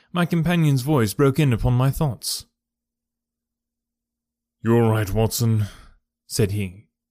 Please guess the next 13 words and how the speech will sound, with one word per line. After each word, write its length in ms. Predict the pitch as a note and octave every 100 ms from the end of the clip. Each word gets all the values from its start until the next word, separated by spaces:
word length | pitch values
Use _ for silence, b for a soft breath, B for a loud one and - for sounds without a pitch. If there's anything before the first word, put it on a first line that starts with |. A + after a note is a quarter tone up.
| _ _
"It 160 | - A#2+
does 260 | A#2+ G#2+ -
seem 240 | C3 C3
a 80 | C#3+
most 260 | D3 C#3
preposterous 720 | - D3 - F3 - - A2
way 220 | A2+ B2+ A2
of 100 | G2+
settling 420 | C3+ - A#2 A2+
a 40 |
dispute." 540 | G#2+ G#2+ - C3 A2+ - _ _ _ _ _ _ _ _ _ _ _ _ _ -
"Most 480 | D3+ G#3 G#3 -
preposterous!" 800 | - A2+ A#2+ G2+ - G2+ F#2+ -